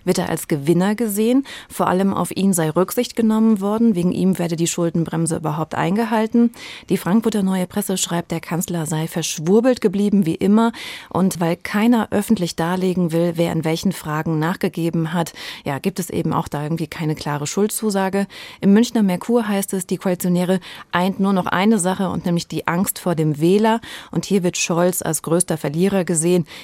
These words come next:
Nie sah einem Kanzler so viel Ablehnung entgegengeschlagen. Und sein Versprechen, im großen Stil abzuschieben, müsse er auch noch einkassieren, weil die Grünen es sich anders überlegt hätten.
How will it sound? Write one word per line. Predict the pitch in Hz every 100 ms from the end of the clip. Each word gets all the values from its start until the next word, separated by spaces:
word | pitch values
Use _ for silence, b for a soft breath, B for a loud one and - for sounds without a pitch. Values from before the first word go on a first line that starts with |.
| B
Nie | 175 196 240
sah | 214 190 190
einem | 175 165
Kanzler | - 180 180 170 165 -
so | 156 170 208
viel | 180 -
Ablehnung | 202 - 180 175 175 -
entgegengeschlagen. | 156 - 160 147 - - - 117 107 - - -
Und | 160
sein | 165 160 160
Versprechen, | 165 - 175 196 196
im | 160 160
großen | - 196 - 175
Stil | - 170
abzuschieben, | - 202 - 196 196 196 185 B B
müsse | 196 202 -
er | 165 156
auch | 196
noch | 247 214
einkassieren, | 196 214 202 - 202 202 208 B B
weil | - 175
die |
Grünen | 156 165 196 190
es | 175
sich | 165 170
anders | 175 208 214
überlegt | 185 185 196 -
hätten. | 208 214